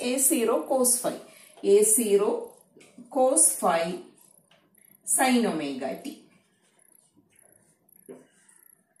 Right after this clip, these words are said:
From this we can take A zero as the common term. While taking A zero as the common term, we get x equal to A zero e raised to minus k t into,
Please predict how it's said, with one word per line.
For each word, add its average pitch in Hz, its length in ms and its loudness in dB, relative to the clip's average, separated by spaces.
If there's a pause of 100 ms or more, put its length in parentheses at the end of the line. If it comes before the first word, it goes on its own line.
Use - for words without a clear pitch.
(460)
From 262 280 2
this 247 220 0
we 233 180 -4
can 233 200 2
take 220 240 -2
A 208 220 4
zero 233 400 4
as 165 200 4
the 262 140 0 (300)
common 220 480 6
term. - 140 -10 (300)
While 277 240 -6
taking 277 400 -6
A 247 160 -2
zero 262 360 -4
as 240 120 -6
the 240 120 -4
common 233 460 -4
term, 269 300 -6
we 226 160 -6
get 226 300 -2
x 233 360 -2
equal 220 500 -2
to 247 260 -2 (720)
A 254 280 4
zero 294 760 -2
e 294 180 -6
raised 254 440 0
to 269 140 -2
minus 226 680 0
k 208 260 -4
t 208 280 -6
into, 185 420 -4